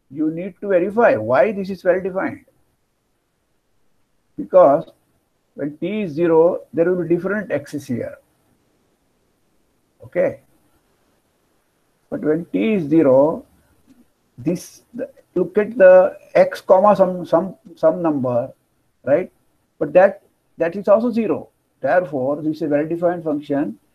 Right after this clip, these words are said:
in C X cross I. So this is two coordinates here, right? S of T, T prime, T double prime may look like some alpha comma beta, where alpha, beta are elements of I cross I.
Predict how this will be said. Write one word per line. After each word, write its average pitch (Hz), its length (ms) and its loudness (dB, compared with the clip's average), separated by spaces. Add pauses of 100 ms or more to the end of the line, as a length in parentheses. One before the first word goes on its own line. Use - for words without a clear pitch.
(180)
in 147 100 -8
C 185 220 0
X 247 160 2
cross - 300 -6
I. - 140 -14 (720)
So 123 80 -6
this 139 260 -2
is 202 180 -2
two 214 220 -4
coordinates 180 560 4
here, 110 340 -12
right? 160 280 -8 (580)
S 123 260 -10
of - 240 -4
T, 160 220 -2
T 160 220 -4
prime, 151 320 0
T 151 120 -2
double 147 260 6
prime 120 400 -4 (480)
may 147 160 2
look 151 220 0
like 139 400 2 (400)
some 131 180 -6
alpha 139 420 2
comma 143 300 0
beta, 127 520 -4
where 120 180 -6
alpha, 127 300 -6
beta 123 240 -6
are 156 260 -4 (340)
elements 135 360 -4
of 165 180 -4 (160)
I 135 120 -2
cross 139 280 -4
I. 90 180 -12